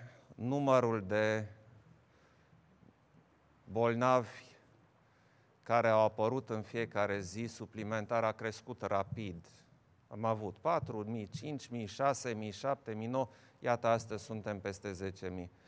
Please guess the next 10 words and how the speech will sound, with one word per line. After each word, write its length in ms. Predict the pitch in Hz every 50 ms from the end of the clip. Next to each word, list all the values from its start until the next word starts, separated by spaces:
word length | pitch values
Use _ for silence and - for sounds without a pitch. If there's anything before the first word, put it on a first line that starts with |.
| - - - - - - - - _
Uh, 300 | - - 104 107 104 101 104 90 - - - - - - _ _ _ _ - - - -
asta 320 | - - 120 - - 139
ne-a 200 | 143 139 139 127
arătat 480 | 123 120 117 110 - - 135 143 - -
că 240 | - 123 120 120 120
măsurile 720 | 104 110 117 113 110 - - 151 147 143 123 120 113 107
care 400 | 107 - 113 110 110 113 110 107 -
au 140 | - 107 107
fost 680 | 104 - - 127 123 123 120 - - _ - - - - -
luate 840 | - 104 104 113 113 110 101 104 - - 85 92 101 117 127 120